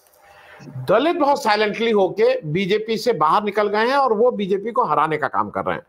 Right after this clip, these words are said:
मैं अभी वो राजपूत सम्मेलन, सम्मेलन की बात नहीं कर रहा हूँ, मैं दलित समुदाय की बात कर रहा हूँ, जिनका कोई सम्मेलन नहीं हो रहा है, जिनका कोई नहीं है, लेकिन वो एक, अ, समुदाय है।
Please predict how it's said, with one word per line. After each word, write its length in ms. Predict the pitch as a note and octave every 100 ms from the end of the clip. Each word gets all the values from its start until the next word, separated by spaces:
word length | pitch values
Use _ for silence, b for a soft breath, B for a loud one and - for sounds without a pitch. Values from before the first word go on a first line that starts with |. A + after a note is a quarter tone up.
| _ B B -
मैं 100 | A3+
अभी 240 | C4 B3+
वो 140 | C4 B3+
राजपूत 440 | G#3+ F#3+ B3 B3
सम्मेलन, 300 | A3+ A3 A3
सम्मेलन 420 | A3 G#3 G3+ G3
की 80 | E3+
बात 160 | E3 D#3
नहीं 80 | E3
कर 60 |
रहा 80 | D#3+
हूँ, 80 | F3+
मैं 120 | A3
दलित 280 | E3+ G#3 B3
समुदाय 320 | A#3 G#3 G3
की 60 | G3
बात 200 | F#3+ F#3
कर 60 | G3+
रहा 100 | A3+
हूँ, 120 | A#3
जिनका 240 | G3+ G3
कोई 220 | G#3 A3 A#3+
सम्मेलन 440 | A#3 G#3+ G#3+ G#3+
नहीं 200 | G#3 G#3
हो 100 | G3+
रहा 120 | G3
है, 80 | G3 - b b b
जिनका 280 | F3 F#3 G#3
कोई 200 | G#3 A3
नहीं 100 | A#3+
है, 80 | C#4+
लेकिन 260 | C4 B3+
वो 180 | G3 G3+
एक, 420 | G#3+ - _ -
अ, 160 | D#3+ D#3
समुदाय 400 | D3+ D#3+ C#3 G#2+
है। 120 | F2+